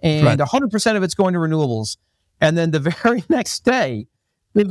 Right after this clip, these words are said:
Speaker 1: very next day, the
Speaker 2: <laughs>
Speaker 1: government prevents everyone from charging their E Vs so they don't collapse the power grids.
Speaker 2: <laughs> We're having
Speaker 1: And
Speaker 2: brownouts. You're not allowed to use, anyone charges their E V.
Speaker 1: Yeah,
Speaker 2: Magic.
Speaker 1: exactly. So this is, this is the concern. And I, what I, what I really appreciate about,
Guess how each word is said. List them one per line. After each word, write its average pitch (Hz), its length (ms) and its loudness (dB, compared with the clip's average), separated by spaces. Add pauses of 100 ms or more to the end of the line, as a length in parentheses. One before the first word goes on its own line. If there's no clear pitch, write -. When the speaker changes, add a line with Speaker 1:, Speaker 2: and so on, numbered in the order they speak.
(160)
Speaker 1:
very 349 360 0
next 285 380 -2
day, 233 240 2
the 185 120 2
Speaker 2:
<laughs> 156 180 -6
Speaker 1:
government 202 400 -2
prevents 196 500 0
everyone 170 460 0
from 170 180 -2
charging 185 480 0
their 156 160 0
E 160 120 0
Vs 185 300 0
so 180 140 2
they 175 80 0
don't 175 160 -2
collapse 175 400 0
the 170 100 -2
power 180 340 2
grids. 117 440 -2
Speaker 2:
<laughs> - 400 -4
We're 190 100 4
having 175 140 4
Speaker 1:
And 135 100 -4
Speaker 2:
brownouts. 165 460 2
You're 151 60 2
not 151 120 4
allowed 151 240 2
to 139 80 2
use, 139 160 2 (120)
anyone 151 300 0
charges 139 380 2
their 127 160 2
E 135 100 4
V. 127 340 0 (300)
Speaker 1:
Yeah, 151 160 4
Speaker 2:
Magic. 104 60 -4 (260)
Speaker 1:
exactly. 113 540 2 (460)
So 190 160 2
this 226 220 -2
is, 190 140 0
this 202 280 -2
is 247 60 -2
the 240 100 0
concern. 156 520 0
And 135 100 0
I, 131 160 0
what 185 180 0
I, 220 220 0
what 175 180 -2
I 170 400 -2
really 160 440 0
appreciate 135 600 -2
about, 120 420 -2